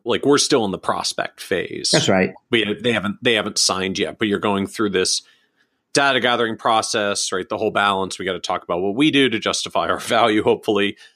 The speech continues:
Speaker 1: and then get the prospects to talk and just understand their issues and their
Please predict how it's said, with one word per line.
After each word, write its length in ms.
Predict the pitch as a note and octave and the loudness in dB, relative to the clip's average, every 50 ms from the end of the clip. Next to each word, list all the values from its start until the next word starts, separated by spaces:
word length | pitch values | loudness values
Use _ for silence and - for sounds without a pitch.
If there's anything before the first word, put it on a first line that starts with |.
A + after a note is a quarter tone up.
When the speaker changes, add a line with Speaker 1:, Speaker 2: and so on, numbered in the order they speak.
| _ _ - | _ _ -4
Speaker 1:
and 160 | C3+ A#2 A2 | -2 0 2
then 200 | G#2+ G#2 G2+ G#2 | 2 2 2 2
get 200 | G2 G#2 G2 - | 0 -2 0 0
the 280 | A#2+ G#2 F#2+ F#2+ F#2 F2 - | 0 2 2 2 0 -2 -4
prospects 500 | - - A2+ - - - - G2 - - | -2 0 0 0 0 0 -2 -2 -2 -2
to 80 | - F2 | -6 -4
talk 300 | - - F#2+ F2+ - - | -2 -2 -2 -2 -2 -4
and 120 | F#2+ F2+ | -6 -6
just 220 | E2+ E2 - - - - | -4 -6 -6 -6 -4 -2
understand 680 | A2 F#2+ E2+ F#2 - - - G2+ F#2 F#2 F2+ F2+ F2+ E2+ | -2 -2 0 0 0 2 2 2 0 0 0 0 0 0
their 220 | G2 F#2+ F2+ F2+ | 0 2 2 2
issues 320 | F2 - - E2 E2+ F2 | 0 0 0 0 0 -2
and 140 | - F2+ F2 | -2 -2 -2
their 300 | F2 F2 E2+ E2+ E2 E2 | -2 -2 0 0 -2 -2